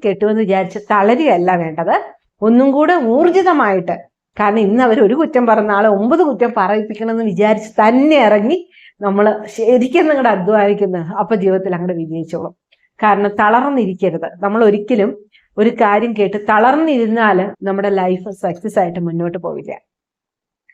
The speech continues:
നമ്മളോട് ഏ-, എപ്പോഴാ ഒരാൾ കുറ്റം പറയാ? ഇന്നത്തെ കാലത്ത്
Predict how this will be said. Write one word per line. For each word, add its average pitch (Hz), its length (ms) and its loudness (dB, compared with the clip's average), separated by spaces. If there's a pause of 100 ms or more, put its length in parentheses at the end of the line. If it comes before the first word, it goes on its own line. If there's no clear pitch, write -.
(380)
നമ്മളോട് 240 400 4
ഏ-, 240 360 2
എപ്പോഴാ 254 400 0
ഒരാൾ 208 440 2
കുറ്റം 202 320 -4
പറയാ? 190 240 2
ഇന്നത്തെ 302 440 -2
കാലത്ത് 214 640 -2